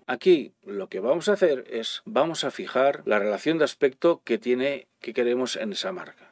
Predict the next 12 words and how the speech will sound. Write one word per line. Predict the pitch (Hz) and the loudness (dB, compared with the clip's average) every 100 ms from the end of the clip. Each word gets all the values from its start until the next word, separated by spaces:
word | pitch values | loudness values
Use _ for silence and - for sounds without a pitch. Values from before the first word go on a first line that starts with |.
| _ | _
Es | - 143 | -4 -2
decir, | 139 - - - _ | -4 -10 -14 -16 _
la | 120 | -2
cámara | 113 170 190 196 202 - | 0 2 4 2 -2 -10
siempre | - - 143 135 147 | -10 2 2 4 2
el | 143 | 2
formato | - 101 123 139 | 0 -2 -2 0
de | 165 | 0
grabación | 156 143 117 117 113 120 127 | 2 2 0 0 -2 -2 -6
va | - 110 | -6 -4
a | 110 | -4
ser | 101 107 | -4 -6